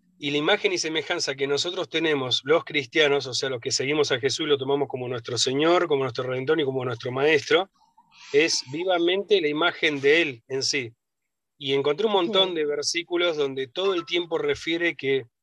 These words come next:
Speaker 1: nuestro Señor Jesús, o sea, obviamente, como, o sea, es el
Speaker 2: Ujú.
Speaker 1: verbo hecho carne, ¿no es cierto?
Speaker 2: Sí.
Speaker 1: Y,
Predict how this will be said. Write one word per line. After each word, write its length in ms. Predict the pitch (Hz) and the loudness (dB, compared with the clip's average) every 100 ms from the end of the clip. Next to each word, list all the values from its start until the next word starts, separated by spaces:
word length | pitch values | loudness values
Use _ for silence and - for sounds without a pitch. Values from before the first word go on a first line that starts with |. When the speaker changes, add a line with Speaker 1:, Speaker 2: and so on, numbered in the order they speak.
| _ _ _ | _ _ _
Speaker 1:
nuestro 280 | 131 113 127 | -10 -6 -4
Señor 320 | 139 151 175 | 0 0 0
Jesús, 460 | 180 160 175 208 156 | 0 0 2 0 0
o 40 | |
sea, 220 | 135 147 | 2 2
obviamente, 580 | 151 165 156 175 127 110 | 2 2 2 0 -4 -10
como, 300 | - 123 120 110 _ _ | -12 -14 -14 -16 _ _
o 100 | - | -8
sea, 140 | 127 139 | -2 0
es 100 | 127 | 4
el 140 | 143 | 4
Speaker 2:
Ujú. 0 | |
Speaker 1:
verbo 400 | 156 175 180 175 | 6 4 4 2
hecho 220 | 156 - - | 2 -4 -2
carne, 280 | 143 127 120 | 0 0 -2
¿no 80 | 117 | -4
es 60 | - | 0
cierto? 420 | 165 165 143 - _ _ _ - - - - _ _ | 2 4 2 2 _ _ _ -18 -14 -14 -14 _ _
Speaker 2:
Sí. 400 | - 156 143 139 | -6 -2 2 4
Speaker 1:
Y, 320 | 131 127 123 | 2 0 -6